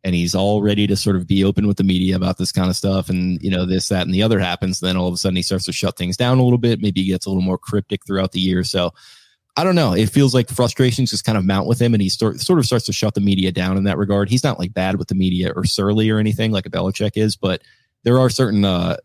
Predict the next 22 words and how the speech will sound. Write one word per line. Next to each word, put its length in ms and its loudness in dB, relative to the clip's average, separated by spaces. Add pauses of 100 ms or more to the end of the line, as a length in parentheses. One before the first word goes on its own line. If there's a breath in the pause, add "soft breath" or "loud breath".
pressure 360 0
points 360 -4
and, 160 -4
uh, 140 -2
sensitivities. 680 -4
I 100 -2
think 180 -4
the 60 -8
Breshad 360 -2
Perriman 400 -2
situation 480 -6
really 180 0
was 140 -4
a 60 -8
breaking 420 -6
point 260 -10
for 140 -8
him 80 -6
in 80 -4
that 160 -6
regard 340 -4
and 140 -6